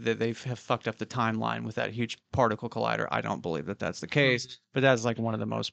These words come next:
Speaker 2: Well,
Speaker 1: popular.
Speaker 2: sorry, guys. cern just announced a couple years ago they are building an even bigger particle collider. So
Speaker 1: Yeah,
Speaker 2: they're
Speaker 1: our
Speaker 2: gonna do it on a bigger scale.
Speaker 1: our timeline's about to get all fucked up.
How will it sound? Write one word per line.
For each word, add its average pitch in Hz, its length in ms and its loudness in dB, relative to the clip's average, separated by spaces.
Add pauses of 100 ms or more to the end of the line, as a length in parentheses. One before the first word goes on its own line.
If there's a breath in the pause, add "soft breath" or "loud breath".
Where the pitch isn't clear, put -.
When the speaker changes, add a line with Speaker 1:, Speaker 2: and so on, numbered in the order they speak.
(140)
Speaker 2:
Well, 110 140 6
Speaker 1:
popular. 147 220 2
Speaker 2:
sorry, 156 360 8
guys. 123 300 4
cern 147 340 4
just 139 420 2
announced 135 400 2
a - 40 -8
couple 139 240 2
years 131 240 4
ago 127 160 4
they 120 120 2
are 131 80 4
building 131 360 2
an 127 120 0
even 127 280 0
bigger 117 440 2
particle 110 460 -2
collider. 107 580 -4
So - 160 -4
Speaker 1:
Yeah, 131 220 4
Speaker 2:
they're 135 140 2
Speaker 1:
our 147 100 8
Speaker 2:
gonna 165 220 4
do 160 240 6
it 160 80 10
on 156 120 6
a 151 60 4
bigger 156 340 6
scale. 113 500 2
Speaker 1:
our 131 140 10
timeline's 139 540 6
about 120 220 6
to 123 80 4
get 120 100 6
all 139 320 10
fucked 139 320 6
up. 131 260 6